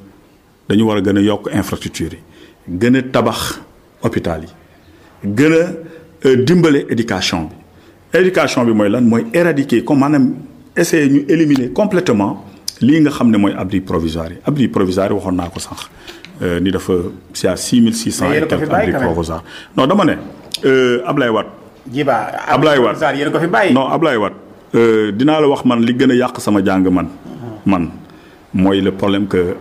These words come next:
Speaker 1: amuñu woon université Ziguinchor.
Speaker 2: Uh-huh.
Speaker 1: Ba ma amee sama bac, loolu sax ba tey daf may metti. Dañoo jógee Ziguinchor, ñu ñëw fii Dakar après le bac, ñu ñëw indi ma université de Dakar. Nga xam ne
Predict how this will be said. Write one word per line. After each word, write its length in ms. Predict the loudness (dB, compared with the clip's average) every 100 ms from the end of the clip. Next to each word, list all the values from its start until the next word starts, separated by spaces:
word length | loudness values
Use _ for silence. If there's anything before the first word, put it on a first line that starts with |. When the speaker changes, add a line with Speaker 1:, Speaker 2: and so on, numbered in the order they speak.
| -4
Speaker 1:
amuñu 240 | 2 4 4
woon 100 | 2
université 420 | 2 0 0 -4
Ziguinchor. 440 | -4 -2 -4 -6 -12
Speaker 2:
Uh-huh. 400 | -16 -20 -20 -18 -18 -6
Speaker 1:
Ba 120 | 0 2
ma 120 | 2
amee 160 | 0 0
sama 200 | 0 0
bac, 200 | -2 -4 -14 -10 0
loolu 200 | 2 4
sax 140 | 2 0
ba 120 | 2
tey 180 | 2 2
daf 160 | 2
may 140 | 0 2
metti. 280 | 0 -2 -10 -14 -20 -20 -20 -2
Dañoo 240 | 2 4 4
jógee 240 | 2 2
Ziguinchor, 540 | 2 2 0 -2 -4 -6 -16 -20 -16 0
ñu 140 | 4
ñëw 180 | 4 2
fii 160 | -2 -2
Dakar 300 | -2 -2 -6
après 220 | -4 -4
le 80 | -2
bac, 180 | -4 -8 -12 -20 -20 -2
ñu 80 | 2
ñëw 180 | 2 2 2
indi 160 | 2
ma 80 | 2
université 480 | 2 0 0 -2 -2
de 160 | -2 -2
Dakar. 340 | -6 -8 -12 -16 -20 -20 -20 -20 -20 -18 -2
Nga 100 | 0
xam 200 | 2 2
ne 80 | 2